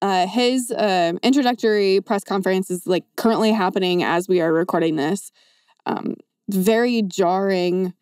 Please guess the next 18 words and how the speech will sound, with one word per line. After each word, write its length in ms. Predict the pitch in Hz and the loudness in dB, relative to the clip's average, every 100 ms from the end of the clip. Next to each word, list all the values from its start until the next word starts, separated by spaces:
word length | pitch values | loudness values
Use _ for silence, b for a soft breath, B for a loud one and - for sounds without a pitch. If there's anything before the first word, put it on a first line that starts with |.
| _ _ - | _ _ -2
and 140 | 196 | 0
it 140 | 202 | 0
still 380 | - - 220 208 | -2 -4 0 0
doesn't 400 | 196 190 - - | 0 -2 -2 -6
look 220 | - - | -4 -6
quite 300 | - 202 190 - | -4 -2 -2 0
right. 340 | 190 190 202 - _ | 0 0 -2 -8 _
Him 260 | - 196 190 | -4 0 2
in 160 | 185 185 | 2 0
maroon. 680 | 180 175 190 190 196 202 - b b b b | 0 2 2 2 2 0 -4 b b b b
Um, 560 | - 180 175 160 - - - _ _ | -2 0 0 -2 -4 -6 -12 _ _
fans 800 | - - 180 190 185 190 190 - - | -10 0 2 2 2 0 -2 -8 -2
are 340 | 180 185 185 - | 0 2 0 -4
rightfully 840 | 190 180 220 - 208 202 262 226 - | -4 -2 -4 -2 -2 0 -2 -6 -12
pissed. 760 | 208 208 185 294 - - - _ _ _ _ _ | -6 -2 0 -2 -6 -14 -18 _ _ _ _ _
Um, 720 | 196 190 180 175 160 170 233 - _ _ _ _ _ - | 0 2 2 0 0 -2 -6 -12 _ _ _ _ _ -2
you 140 | 208 | -2
know, 340 | - 202 - | 0 -4 -4